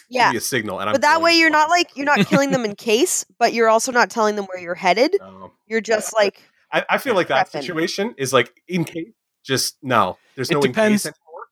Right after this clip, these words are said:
Speaker 3: it
Speaker 2: It's
Speaker 3: depends
Speaker 2: done.
Speaker 3: how
Speaker 2: It's done.
Speaker 3: comfortable you are, right? Like, it depends if you've got, like, a safe area that you can go back to kind of thing. Or, or, like, you could also do, like, what,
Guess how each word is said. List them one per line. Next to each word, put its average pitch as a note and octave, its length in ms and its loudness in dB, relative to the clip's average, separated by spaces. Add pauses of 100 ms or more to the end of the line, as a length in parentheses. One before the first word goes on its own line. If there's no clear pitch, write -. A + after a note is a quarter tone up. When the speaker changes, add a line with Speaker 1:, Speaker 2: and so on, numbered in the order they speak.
(120)
Speaker 3:
it C3 80 -6
Speaker 2:
It's D#3+ 100 -2
Speaker 3:
depends C3 360 2
Speaker 2:
done. - 80 2
Speaker 3:
how - 60 4
Speaker 2:
It's - 80 -4
done. - 80 -8
Speaker 3:
comfortable B2+ 480 2
you A2+ 220 0
are, G#2 180 4
right? A2 240 0
Like, C3+ 160 0
it C#3 80 0
depends F3 320 2
if E3 140 0
you've D3+ 160 2
got, A#2 240 2
like, A2+ 160 0
a A2 60 -4
safe - 460 2
area A2 420 2
that A#2+ 160 -2
you B2+ 140 -2
can B2+ 340 -2
go B2 200 0
back A#2 260 2
to C#3 240 -4
kind C#3 180 -6
of C3 60 -8
thing. C#3+ 240 0 (460)
Or, D#3 280 4
or, D#3 200 2
like, D#3 320 2
you E3+ 160 0
could G3+ 100 0
also F#3+ 200 2
do, C#3 240 2
like, B2 240 2
what, A#2+ 200 2